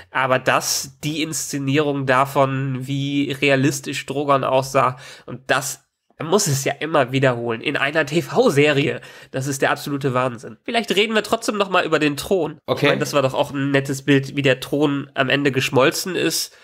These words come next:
Speaker 1: und letztendlich auch, äh, das Symbol für alle diese Kriege und damit auch, äh, das Symbol der Targaryens, weil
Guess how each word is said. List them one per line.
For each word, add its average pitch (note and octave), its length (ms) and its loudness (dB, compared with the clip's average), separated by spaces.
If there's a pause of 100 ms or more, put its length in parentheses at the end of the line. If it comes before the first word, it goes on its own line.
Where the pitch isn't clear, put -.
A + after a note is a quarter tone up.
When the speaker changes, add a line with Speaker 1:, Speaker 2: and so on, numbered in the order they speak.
(260)
Speaker 1:
und - 80 -8
letztendlich C3+ 600 0
auch, - 380 -2
äh, C3+ 240 2
das C3 300 -2
Symbol C#3 580 2
für C#3 240 0
alle C#3+ 220 2
diese C3+ 240 -2
Kriege E3 480 0
und D3 200 -8 (120)
damit C#3 360 0
auch, C#3 440 -2 (580)
äh, B2+ 400 -2 (140)
das C3+ 160 -4
Symbol C#3+ 340 2
der C3 220 2
Targaryens, C#3 920 0
weil B2+ 380 0